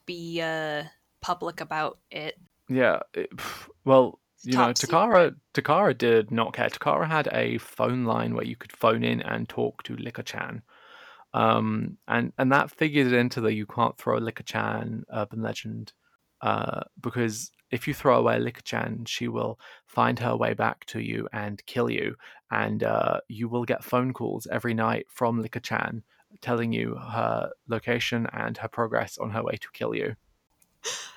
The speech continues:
Speaker 1: That is fantastic. So
Speaker 2: I
Speaker 1: spooky
Speaker 2: really
Speaker 1: for
Speaker 2: love it.
Speaker 1: Halloween.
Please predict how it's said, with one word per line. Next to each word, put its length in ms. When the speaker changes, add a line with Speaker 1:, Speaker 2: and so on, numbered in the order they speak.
Speaker 1:
That 380
is 580
fantastic. 1200
So 340
Speaker 2:
I 40
Speaker 1:
spooky 360
Speaker 2:
really 300
Speaker 1:
for 0
Speaker 2:
love 200
it. 80
Speaker 1:
Halloween. 320